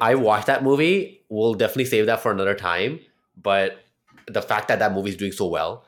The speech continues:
I feel like now is the time to either re-, I honestly, I think they, they should just reboot it. Uncharted four, the way it ended, I'm like, "Yep, like, I, I like that bookend and all of it. Just reboot it, make it more aligned with the, with the films in a way where it's like, it's a younger Nathan Drake. Sully is all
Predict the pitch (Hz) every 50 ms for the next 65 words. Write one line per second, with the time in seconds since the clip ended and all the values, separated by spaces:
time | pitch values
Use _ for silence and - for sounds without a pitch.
0 | _ _ _ _ _ _ _ _ - - 95 98 95 - 120 120 113 110 104 -
1 | - 110 101 101 101 104 107 107 113 113 - 104 101 101 - 117 107 - - 101
2 | 101 104 107 117 104 87 95 107 - 110 113 123 123 127 139 151 196 - 139 101
3 | 110 110 - 139 120 120 117 - - - 98 95 - 107 98 - 78 87 87 80
4 | 80 82 76 76 76 - - 104 101 110 113 131 143 135 - 107 101 104 104 104
5 | 98 90 98 104 113 110 92 85 92 90 92 95 92 92 90 90 90 95 92 92
6 | - 123 117 - - _ - 95 90 - - 92 92 98 95 - 98 98 95 95
7 | 95 98 - - 104 95 - - - - 117 107 117 127 123 113 113 113 113 120
8 | 123 120 135 143 151 - _ _ _ _ _ _ - 160 143 107 143 143 123 120
9 | 123 123 120 127 123 - - - - 110 117 117 147 143 120 113 117 117 120 120
10 | 120 - - 110 104 104 107 107 113 117 110 110 107 98 - 110 104 107 104 101
11 | 98 98 101 - - 95 98 98 101 104 104 104 101 104 104 104 101 101 101 95
12 | 95 95 87 - - 98 90 90 - 92 - 95 87 87 95 98 98 101 101 98
13 | 98 98 - - 92 - - 95 92 - 92 90 90 90 87 - _ _ _ _
14 | _ _ _ - - 113 107 107 107 107 104 101 98 95 98 98 92 92 - -